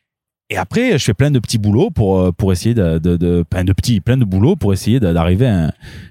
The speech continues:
un salaire, euh, moyen, quoi. Euh, un truc, euh, voilà, je demande pas des, des dix mille, mais, euh, euh, mais voilà, donc j'ai été, euh, de, parmi les boulots que ça m'a, que ça m'a rapporté, ça fait, moi j'essaye, ça fait des années que j'essaye de rentrer chez Panini pour traduire.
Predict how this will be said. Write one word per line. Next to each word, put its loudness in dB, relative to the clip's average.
un -2
salaire, 0
euh, 2
moyen, 0
quoi. 0
Euh, 0
un 0
truc, -2
euh, 2
voilà, 0
je 0
demande -2
pas 0
des, 0
des 0
dix 0
mille, 2
mais, 2
euh, 0
euh, -6
mais -2
voilà, 0
donc -2
j'ai 0
été, 0
euh, 2
de, -4
parmi 0
les 0
boulots 2
que -14
ça -2
m'a, 2
que -8
ça 0
m'a 2
rapporté, 0
ça 0
fait, 0
moi 0
j'essaye, 0
ça -4
fait 0
des 0
années 2
que -2
j'essaye 0
de -2
rentrer 0
chez -2
Panini 0
pour -4
traduire. 0